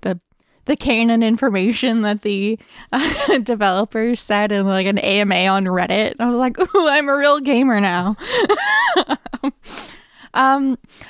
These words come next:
I did think that I had a couple moments in the game when I was frustrated 'cause I wanted to go back and, like, go through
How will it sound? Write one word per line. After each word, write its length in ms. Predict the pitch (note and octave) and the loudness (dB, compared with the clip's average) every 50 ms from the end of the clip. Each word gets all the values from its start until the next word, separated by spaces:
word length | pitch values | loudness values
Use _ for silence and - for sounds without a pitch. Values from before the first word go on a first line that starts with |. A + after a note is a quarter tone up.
| - - | -4 -2
I 60 | B3+ | 0
did 300 | B3 E4 F#4 F4+ F4+ - | 2 2 2 0 0 0
think 320 | F#4+ F4 D#4+ D4+ B3 - | 0 0 2 0 0 -2
that 420 | - - B3+ B3 A3+ A3 G#3 - - _ _ _ _ _ _ _ _ - | -2 0 0 2 2 2 0 -2 -6 _ _ _ _ _ _ _ _ -4
I 40 | C4 | 0
had 140 | A#3+ B3+ B3+ | 0 2 0
a 60 | B3+ | 0
couple 200 | - A#3+ - A#3 A3 | -2 -2 -2 0 2
moments 480 | G#3+ G3+ G3+ G#3+ A3 G#3 - - - | 2 2 2 2 0 0 -2 -4 -2
in 80 | A3 G3+ | 0 0
the 60 | G3+ | 0
game 240 | F#3 F#3+ G3+ G3+ G3+ | 0 0 0 0 2
when 120 | G3 F3+ | 0 0
I 60 | - - | -2 -2
was 180 | G3 - - | -4 -4 -6
frustrated 720 | - - - G#3+ F#3 G3 - - - - F#3 F#3 - - F#3+ | -10 -8 -4 -4 -2 -2 -4 -6 -6 -4 -4 -4 -4 -6 -6
'cause 200 | - - F#3+ F#3+ | -6 -6 -4 -2
I 40 | G3 | -2
wanted 440 | G3 F#3+ F#3+ F#3 F#3 F#3 F#3 F#3+ - | -2 0 0 0 0 -2 -2 -2 -4
to 100 | - F#3 | -6 -6
go 220 | - F#3+ G3 G3 | -4 -4 -4 -4
back 480 | G3 - - D#3+ E3+ - F#3+ - - G#3+ | -2 -4 -4 -2 -4 -4 -6 -8 -8 -6
and, 240 | - A#3 - - | -6 -4 -4 -4
like, 160 | - G3+ G#3 - | -4 -4 -6 -6
go 160 | - - G3+ | -6 -6 -6
through 480 | - - G#3 F#3+ F#3+ F#3 F#3 F#3 F#3+ | -4 -2 -2 0 0 0 0 -2 -4